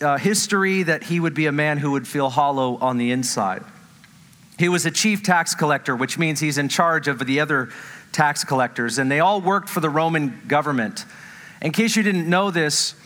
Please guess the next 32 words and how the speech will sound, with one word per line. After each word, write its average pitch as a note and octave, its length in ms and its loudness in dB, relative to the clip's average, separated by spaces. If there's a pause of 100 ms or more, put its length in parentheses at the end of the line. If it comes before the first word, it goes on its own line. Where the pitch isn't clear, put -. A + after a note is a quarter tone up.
(280)
when F3 260 2
Rome A#3 320 4
would G3+ 160 0
come G3 220 2
to E3+ 80 4
occupy E3 760 2
a C#3+ 160 -2
new E3 200 2
city, F3 380 2
a D3+ 60 2
new D3 120 0
town, C#3+ 640 2 (320)
instead G#3 460 2
of G#3+ 200 0
importing F#3+ 680 2
one E3 120 2
of D3+ 120 -2
their D3 220 0
own D#3+ 460 2
to C#3 160 -2
take F3 340 -2
the C#3+ 80 -4
taxes, E3+ 540 0
they D#3 140 0
would D3 120 -2
actually F3+ 460 0
find D3 340 0
promising F#3 560 0
individuals C#3+ 760 -2
in E3+ 200 0
that C#3+ 220 0
city B2+ 500 -2